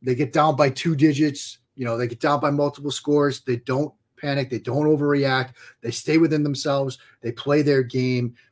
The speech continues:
You know, going into Arrowhead again, it's not gonna bother them. If they get down in this game, you know, ten nothing, fourteen nothing, it's not gonna bother them. And I just really like the kind of football they're playing right now on both sides of the ball.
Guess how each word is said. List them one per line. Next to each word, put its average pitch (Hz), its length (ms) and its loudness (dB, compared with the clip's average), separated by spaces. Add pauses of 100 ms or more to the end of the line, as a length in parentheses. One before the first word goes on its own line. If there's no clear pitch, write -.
(240)
You 143 80 -2
know, 117 140 0
going 160 340 2
into 165 200 0
Arrowhead 143 460 4
again, 131 360 0
it's 123 100 -4
not 127 160 -2
gonna 123 140 -6
bother 120 380 0
them. 117 280 -2 (180)
If 117 120 -10
they 123 100 -2
get 147 340 -2
down 151 320 4
in 151 80 2
this 147 180 0
game, 143 520 0
you 143 80 -4
know, 117 200 -4
ten 147 220 0
nothing, 135 420 -2
fourteen 147 540 -2
nothing, 135 300 -2
it's 120 180 -4
not 135 240 2
gonna 131 160 -4
bother 127 400 0
them. 127 340 0 (480)
And 143 100 2
I 143 80 4
just 123 220 -4
really 151 300 6
like 147 260 2
the 127 80 -16
kind 147 420 -2
of 131 80 -2
football 143 440 0
they're 127 120 0
playing 131 300 -4
right 127 140 0
now 120 180 0
on 104 100 -8
both 139 240 0
sides 131 340 0
of 123 60 -10
the 117 60 -10
ball. 123 400 0